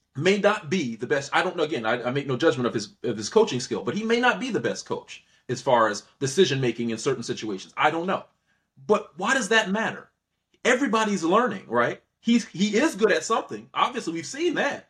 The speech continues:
He's pretty doggone good at something 'cause he's gotten teams to win, right? So why not let him develop and, and become good at everything he can become good at without criticizing that he'll, he'll, he'll, you know, he's, he's, he's a, he's a terrible real, real, in real life, he's a real terrible coach. It's just that,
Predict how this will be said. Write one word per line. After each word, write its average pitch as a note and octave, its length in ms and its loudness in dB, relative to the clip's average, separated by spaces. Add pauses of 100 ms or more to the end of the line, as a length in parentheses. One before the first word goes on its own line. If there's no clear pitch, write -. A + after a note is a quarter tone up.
He's F#3+ 140 -4
pretty C#4 280 -2
doggone A3 360 4
good G3+ 120 4
at F3 80 2
something A#3 220 2
'cause F3 160 0
he's E3+ 80 -8
gotten F#3 240 2
teams F3+ 240 -2
to D3 80 -4
win, B2 280 -2
right? B2 260 -2 (280)
So G3 420 2 (180)
why F3 200 4
not G#3+ 220 2
let G3+ 140 4
him G#3 180 2
develop E3+ 480 2 (100)
and, D3+ 240 2
and D3 320 -2
become F#3 320 2
good G3+ 160 4
at G3 100 4
everything G3 440 0
he G3+ 80 -2
can G3+ 180 -4
become G3+ 320 0
good C4 140 -2
at F#3+ 220 0 (120)
without E3 340 0
criticizing C3 920 0 (380)
that C#3 260 4
he'll, E3 360 6
he'll, D3 360 6
he'll, C3+ 280 2
you C#3 100 -2
know, A#2+ 120 2
he's, D#3+ 440 2
he's, D3+ 360 -4
he's D3+ 200 -4
a, C#3 120 2
he's C#3 180 -4
a C#3 60 -4
terrible E3+ 460 2
real, F3+ 420 2
real, G3 180 -2
in D#3+ 160 -2
real G#3 180 4
life, F#3+ 200 -2
he's C#3+ 120 -6
a D3+ 60 -4
real G3+ 220 6
terrible D#3+ 340 0
coach. D3 320 0
It's C3+ 100 -8
just C#3 200 0
that, C3+ 240 0